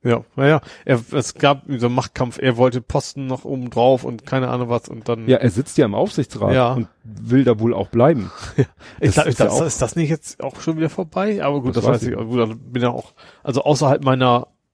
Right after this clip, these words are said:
Speaker 1: sehr eng gesteckten Sankt Pauli-Bubble bin ich fußballtechnisch auch nicht
Speaker 2: Ja.
Speaker 1: so auf der Höhe in der Regel.
Speaker 2: Da fand ich nur interessant, dass, äh, in dem Kontext habe ich erfahren, dass eben Jürgen Klinsmann, äh, also nicht, der hat ihn da nicht reingebracht, der hat ihn, glaub ich, dazu gebracht, noch ein bisschen mehr Geld da reinzubuttern.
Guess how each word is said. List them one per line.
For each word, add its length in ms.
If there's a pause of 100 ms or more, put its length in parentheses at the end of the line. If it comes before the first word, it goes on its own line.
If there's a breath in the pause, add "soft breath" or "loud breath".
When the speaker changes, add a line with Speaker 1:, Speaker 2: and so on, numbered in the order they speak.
Speaker 1:
sehr 420 (380)
eng 200
gesteckten 520
Sankt 200
Pauli-Bubble 580
bin 160
ich 80
fußballtechnisch 680
auch 180
nicht 240
Speaker 2:
Ja. 60
Speaker 1:
so 100
auf 100
der 140
Höhe 220
in 260
der 100
Regel. 260 (180)
Speaker 2:
Da 120
fand 220
ich 80
nur 80
interessant, 500
dass, 320
äh, 280
in 280
dem 140
Kontext 400
habe 100
ich 60
erfahren, 320
dass 160
eben 280
Jürgen 240
Klinsmann, 600
äh, 460 (340)
also 220
nicht, 240
der 300
hat 100
ihn 100
da 80
nicht 160
reingebracht, 560
der 80
hat 80
ihn, 120
glaub 120
ich, 60
dazu 240
gebracht, 320
noch 120
ein 100
bisschen 200
mehr 140
Geld 300
da 320
reinzubuttern. 680